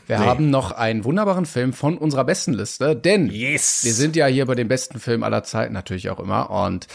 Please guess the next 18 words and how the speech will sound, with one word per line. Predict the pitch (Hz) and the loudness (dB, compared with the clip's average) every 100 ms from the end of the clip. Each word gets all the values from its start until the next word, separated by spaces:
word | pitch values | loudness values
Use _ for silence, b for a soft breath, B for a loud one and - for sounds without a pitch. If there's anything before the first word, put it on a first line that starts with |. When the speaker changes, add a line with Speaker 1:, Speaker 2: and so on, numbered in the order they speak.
| B B B _ - | B B B _ 0
Speaker 1:
der | 131 170 | 4 4
darf | 160 127 139 | 2 0 2
auch | 170 | 2
heute | 135 135 | 0 0
wieder | 143 127 | 0 0
nicht | 120 | 0
fehlen. | - 117 180 | -2 -2 0
Und | 143 | 0
wir | 127 | 0
sind | 135 226 | 2 2
mittlerweile | 165 156 135 180 131 | 2 2 4 4 2
bei | - 190 160 - - | 4 4 4 0 0
<clears throat> | 180 190 190 196 196 143 85 87 _ B B B B B B _ _ - | 2 2 4 6 6 4 2 -8 _ B B B B B B _ _ -10
Platz | 92 90 98 - | -2 0 0 0
Nummer | 90 80 73 73 78 | 0 0 -2 -4 -8
vierundsiebzig, | - - 120 156 127 131 - - 78 71 - - _ _ _ - - | -10 0 4 6 4 2 0 -2 -2 -2 -8 -12 _ _ _ -18 0
Toy | 127 147 | 4 4
Story | - - 85 73 73 71 | 2 -2 -4 -2 -4 -6